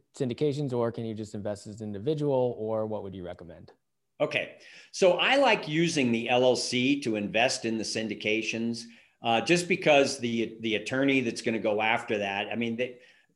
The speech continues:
Speaker 2: they can get inside the, you know, if it's a weak state.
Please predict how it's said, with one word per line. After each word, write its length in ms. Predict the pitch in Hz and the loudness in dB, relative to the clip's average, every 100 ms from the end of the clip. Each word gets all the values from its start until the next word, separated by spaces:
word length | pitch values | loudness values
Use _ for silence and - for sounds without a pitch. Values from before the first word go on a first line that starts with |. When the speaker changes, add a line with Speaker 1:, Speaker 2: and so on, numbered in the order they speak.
| - - _ _ _ 131 | -20 -20 _ _ _ 2
Speaker 2:
they 140 | 190 | 2
can 180 | 226 185 | 4 2
get 200 | 165 147 | 4 4
inside 880 | 135 - 143 131 131 127 120 113 107 | 2 0 2 4 6 4 2 -4 -4
the, 300 | 110 110 101 | -4 -4 -8
you 140 | 127 113 | -6 -6
know, 120 | 101 | -4
if 160 | 110 | -6
it's 140 | 110 113 | -6 -4
a 60 | |
weak 320 | 98 117 123 - | -4 -2 -4 -4
state. 500 | - 123 104 - | -2 0 0 -2